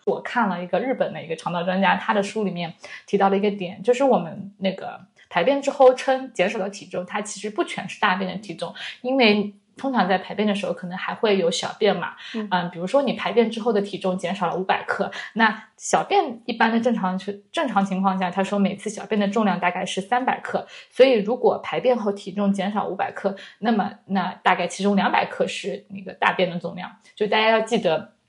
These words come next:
Speaker 1: 嗯，其中有一部分是小便的重量。如果你们去尝试测量自己排便前后的体重，想要知道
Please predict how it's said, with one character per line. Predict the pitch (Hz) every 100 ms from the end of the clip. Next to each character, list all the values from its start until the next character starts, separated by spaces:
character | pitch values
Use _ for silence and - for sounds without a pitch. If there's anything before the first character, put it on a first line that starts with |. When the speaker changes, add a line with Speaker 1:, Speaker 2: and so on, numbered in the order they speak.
| _ _ _ _ _ _ _
Speaker 1:
嗯， | 208
其 | 196 226
中 | 214
有 | 226 185
一 |
部 | 226
分 | 202 202
是 | 196
小 | - -
便 | 247
的 | 208
重 | 190 175
量。 | -
如 | 202
果 | 202 175
你 | 180
们 | 160 170
去 | -
尝 | 202 - 190
试 | - 285 208 - - -
测 | - - 233
量 | 202 180
自 | 202 226
己 | - 180
排 | - 175
便 | 220 202
前 | 196 170
后 | 214
的 | 190
体 | 190 165
重， | 190
想 | 185 160
要 | 165
知 | 170 233
道 | 226 185